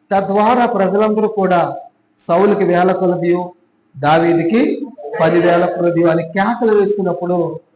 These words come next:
అప్పుడు ఆ సౌలు రాజు గారికి ఏం వచ్చిందట? అసూయ వచ్చిందట. అంటే రాజుగారిలో ఏం పుట్టింది?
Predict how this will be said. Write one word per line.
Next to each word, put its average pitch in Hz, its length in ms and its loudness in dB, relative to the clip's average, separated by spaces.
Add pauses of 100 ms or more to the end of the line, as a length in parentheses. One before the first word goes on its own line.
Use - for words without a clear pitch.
(420)
అప్పుడు 156 640 0 (520)
ఆ 147 280 -2 (100)
సౌలు 208 420 2
రాజు 170 220 0
గారికి 165 640 -2 (500)
ఏం 202 180 0
వచ్చిందట? 170 560 -2 (400)
అసూయ 220 320 -2
వచ్చిందట. 147 560 -2
అంటే 165 520 -6
రాజుగారిలో 180 720 0
ఏం 180 120 -2
పుట్టింది? 180 540 -2